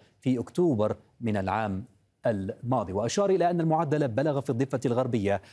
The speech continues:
اثنين وثلاثين في المائة، حيث تأثرت أيضًا بالأزمة الناجمة عن هذه الحرب. التقرير ذكر أن متوسط معدل البطالة يصل إلى نحو واحد وخمسين في المائة في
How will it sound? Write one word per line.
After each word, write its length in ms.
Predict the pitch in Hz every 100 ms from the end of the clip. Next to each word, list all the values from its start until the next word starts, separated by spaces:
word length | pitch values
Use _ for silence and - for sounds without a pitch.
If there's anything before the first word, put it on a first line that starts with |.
| - 117
اثنين 420 | - 131 120 113
وثلاثين 720 | 117 127 127 113 - 117 98
في 140 | 98 101
المائة، 440 | 98 170 185 190
حيث 380 | 165 185 185 185
تأثرت 680 | 170 190 262 - 175 139 -
أيضًا 240 | 156 147
بالأزمة 440 | 120 - 143 147 -
الناجمة 640 | 151 175 208 127 113 120 - - _ -
عن 280 | 110 123 123
هذه 400 | 110 92 101 123
الحرب. 300 | 156 120 90 - _ - - _
التقرير 480 | 202 - 214 240 208
ذكر 480 | 170 170 190 185 190
أن 160 | 175 175
متوسط 460 | 165 156 156 156
معدل 440 | 160 151 160 147 143
البطالة 420 | 139 147 127 110
يصل 300 | 151 147 151
إلى 340 | 139 139 139
نحو 380 | 143 151 143 107
واحد 500 | 117 156 - 151 156
وخمسين 760 | 131 156 - 143 131 - 175 151
في 160 | -
المائة 600 | 135 123 156 156 143 - _ _ _
في 220 | 131 123